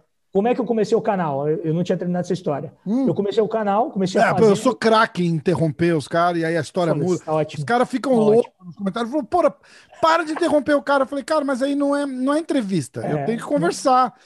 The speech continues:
Speaker 2: Mudamos o assunto, desculpa." <laughs>
Speaker 1: É,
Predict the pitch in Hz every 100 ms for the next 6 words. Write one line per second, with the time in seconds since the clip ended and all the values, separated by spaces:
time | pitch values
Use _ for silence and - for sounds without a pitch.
0 | _ - 240 220 254 254 - 277 349 330
1 | 349 - 415 403 220 - - - - -
2 | 156 165